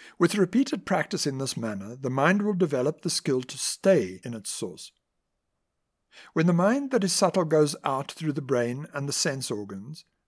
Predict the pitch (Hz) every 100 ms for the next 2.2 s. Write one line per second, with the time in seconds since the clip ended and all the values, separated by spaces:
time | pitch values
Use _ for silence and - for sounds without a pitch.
0 | - 123 143 170 185 - 139 147 151 147
1 | 147 143 - 135 123 120 123 - - 123
2 | 85